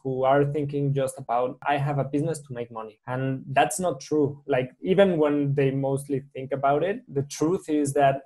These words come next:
money is a consequence of why you do a business. The why is that reason why you're doing a business and not working for someone else. Probably you can be do-, if you have a business, I'm sure you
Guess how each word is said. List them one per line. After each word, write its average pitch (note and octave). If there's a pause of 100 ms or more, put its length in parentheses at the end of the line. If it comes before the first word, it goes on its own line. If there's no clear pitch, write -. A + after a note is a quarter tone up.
(140)
money D3+
is C#3+
a C#3+
consequence C3+
of A#2
why B2
you B2
do B2
a -
business. - (280)
The A#2
why B2
is D3
that C3+
reason C#3
why C3
you're D3 (120)
doing D#3
a D3+
business D3
and B2+
not C3+
working D3+
for D#3
someone D#3+
else. - (480)
Probably F3+
you E3
can D#3
be D3
do-, C#3+
if E3
you G3+
have F#3+
a D3+ (120)
business, F3+
I'm D3+
sure D3
you D3